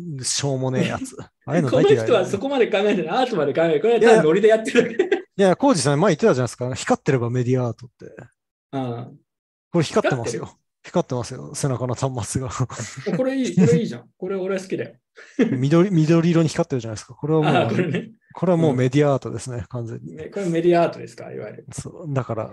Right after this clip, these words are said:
Speaker 2: 伊藤浄一。
Speaker 1: そう。ビットコインはメディアアートをフィックスするんで。そう。
Speaker 2: <laughs> これじゃダメなの。あ、
Speaker 1: ダメです。
Speaker 2: 思ったよ。じゃあ、ジョーさん的にはこれダメだったということですね。
Speaker 1: ダメですね、これは。そう。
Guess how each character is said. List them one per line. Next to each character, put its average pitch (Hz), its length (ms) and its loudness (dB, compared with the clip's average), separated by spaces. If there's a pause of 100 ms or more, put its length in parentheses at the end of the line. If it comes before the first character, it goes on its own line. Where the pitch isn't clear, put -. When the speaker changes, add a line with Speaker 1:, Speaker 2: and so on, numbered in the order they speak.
Speaker 2:
伊 147 80 -8
藤 156 160 2
浄 151 160 2
一。 139 320 -2 (540)
Speaker 1:
そ 120 140 -4
う。 - 20 -6 (640)
ビ 139 80 -6
ッ - 20 -12
ト 151 140 2
コ 156 120 4
イ 156 40 4
ン 147 100 4
は 127 120 0 (140)
メ 139 220 0
デ 139 60 2
ィ 151 80 4
ア 147 40 4
ア 143 40 0
ー - 20 -16
ト 120 80 -2
を 113 40 -4
フ 143 140 -8
ィ - 20 -12
ッ - 20 -20
ク - 100 -12
ス - 80 -12
す 117 140 -8
る 113 100 -10
ん 110 80 -16
で。 - 80 -16 (280)
そ 135 120 -18
う。 - 120 -20 (200)
Speaker 2:
<laughs> 349 240 -2
こ 247 80 2
れ 214 80 0
じ 220 100 0
ゃ 190 40 0
ダ 156 160 -2
メ 175 60 2
な 151 80 0
の。 127 60 -10 (360)
あ、 170 140 2
Speaker 1:
ダ - 0 -
メ - 40 6
で - 20 6
す。 - 20 6
Speaker 2:
思 120 100 2
っ - 20 -6
た 226 100 2
よ。 156 60 4
じ 165 80 2
ゃ - 40 6
あ、 - 20 -4
ジ 208 80 4
ョ 233 60 8
ー - 20 8
さ 254 120 -2
ん - 20 2
的 247 100 -2
に 233 60 2
は 170 40 -2
こ 156 60 2
れ 131 60 -2
ダ 143 120 -2
メ 165 80 2
だ 135 80 2
っ 123 80 -8
た 123 100 -16
と 127 60 -14
い - 40 -14
う - 20 -18
こ 131 60 -14
と - 80 -20
で - 40 -18
す 131 40 -6
ね。 - 0 -
Speaker 1:
ダ 135 120 2
メ 143 80 0
で 113 100 -2
す - 140 -10
ね、 107 120 -8
こ - 120 -14
れ - 60 -12
は。 - 180 -14
そ - 140 -14
う。 - 60 -16